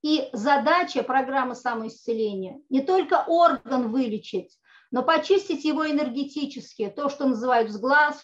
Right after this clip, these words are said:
порча и другие какие-то негативные воздействия.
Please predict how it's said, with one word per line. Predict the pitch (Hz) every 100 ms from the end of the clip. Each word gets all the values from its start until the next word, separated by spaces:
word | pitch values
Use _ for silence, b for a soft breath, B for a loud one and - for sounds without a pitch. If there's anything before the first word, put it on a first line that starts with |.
| -
порча | 285 294 277 285 269 247
и | 240
другие | 226 214 254 285
какие-то | 285 226 262 262 269 247 B B -
негативные | 247 233 226 254 247 240 220
воздействия. | 220 196 180 208 - - 202 196